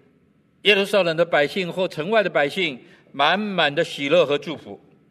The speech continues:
对这些被掳归回的百姓来讲，亲爱的弟兄姐妹，真的是非常重要，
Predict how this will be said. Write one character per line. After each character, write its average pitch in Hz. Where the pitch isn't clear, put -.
对 190
这 180
些 180
被 202
掳 175
归 226
回 160
的 170
百 131
姓 151
来 127
讲， 104
亲 170
爱 156
的 147
弟 139
兄 143
姐 120
妹， 110
真 196
的 175
是 143
非 143
常 123
重 110
要， 98